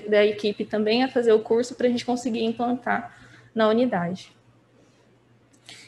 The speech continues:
Em relação à atividade física, eh, nós também não realizamos as atividades, tá, de atividade física na unidade.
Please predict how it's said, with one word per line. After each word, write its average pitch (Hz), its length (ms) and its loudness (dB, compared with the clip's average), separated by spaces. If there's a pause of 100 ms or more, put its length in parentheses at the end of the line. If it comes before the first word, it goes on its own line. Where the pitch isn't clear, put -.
Em 220 80 -2
relação 254 800 4
à 254 140 4
atividade 233 560 4
física, 269 720 0
eh, 233 400 0
nós 226 220 -2
também 226 500 2
não 226 220 4
realizamos 240 500 2
as 220 100 0
atividades, 220 880 -2 (120)
tá, 226 160 0
de 226 120 -4
atividade 202 500 -2
física - 440 -8
na 208 140 -4
unidade. 202 720 0